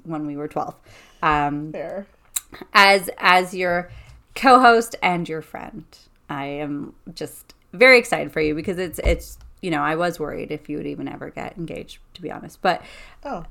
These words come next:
Speaker 2: thanks.
Speaker 1: only because,
Speaker 2: <laughs>
Speaker 1: not because you were undesirable, 'cause you're very desirable, but
Speaker 2: <laughs>
Speaker 1: because
Speaker 2: Thank you for clarifying.
Speaker 1: I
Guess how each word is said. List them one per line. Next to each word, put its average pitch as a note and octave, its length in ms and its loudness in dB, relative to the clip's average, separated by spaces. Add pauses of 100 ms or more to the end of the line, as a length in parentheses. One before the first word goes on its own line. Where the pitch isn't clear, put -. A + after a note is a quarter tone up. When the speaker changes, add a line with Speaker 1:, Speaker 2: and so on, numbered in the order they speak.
(140)
Speaker 2:
thanks. A3 240 -6
Speaker 1:
only A#3 220 4
because, A3 480 2
Speaker 2:
<laughs> - 0 -
Speaker 1:
not B3 200 4
because F4 320 6
you B3+ 140 2
were C4 140 8
undesirable, A3 1040 6 (280)
'cause F3 200 0
you're F3 100 2
very F3+ 300 6
desirable, C#4+ 680 4
but - 120 2
Speaker 2:
<laughs> - 20 -6
Speaker 1:
because A3 260 2
Speaker 2:
Thank G3+ 160 2
you A3 140 -6
for G3 140 -6
clarifying. F3 440 4
Speaker 1:
I A#3+ 400 10